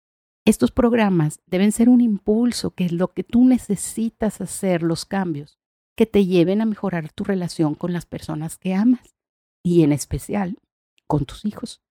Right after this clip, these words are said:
Recuerda lo que ya dijimos cuando hablamos en la semana pasada sobre los inalterables en el episodio once. Tú eres la mamá o el papá que le tocaron a esos hijos. Dios no se equivocó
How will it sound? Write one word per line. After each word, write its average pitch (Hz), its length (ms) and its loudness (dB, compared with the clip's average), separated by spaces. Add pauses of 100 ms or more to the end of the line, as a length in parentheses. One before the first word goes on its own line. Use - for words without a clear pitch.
(720)
Recuerda 247 360 2
lo 285 140 0
que 220 140 0
ya 196 120 2
dijimos 214 480 -4
cuando 185 220 -2
hablamos 170 400 -2
en 180 100 0
la 170 120 0
semana 165 320 -2
pasada 170 420 -8
sobre 160 260 -4
los 147 280 -8
inalterables 143 800 -6
en 151 100 0
el 139 80 -2
episodio 143 540 -6
once. 131 320 -12 (800)
Tú 247 480 6 (200)
eres 165 380 0
la 147 100 -6
mamá 139 560 -6 (360)
o 190 160 6
el 233 120 4
papá 170 540 -4 (300)
que 185 80 0
le 165 120 -4
tocaron 170 480 -4
a 160 100 -4
esos - 320 -8
hijos. - 220 -12 (1120)
Dios 185 260 4
no 196 140 -4
se 220 120 -4
equivocó 180 680 0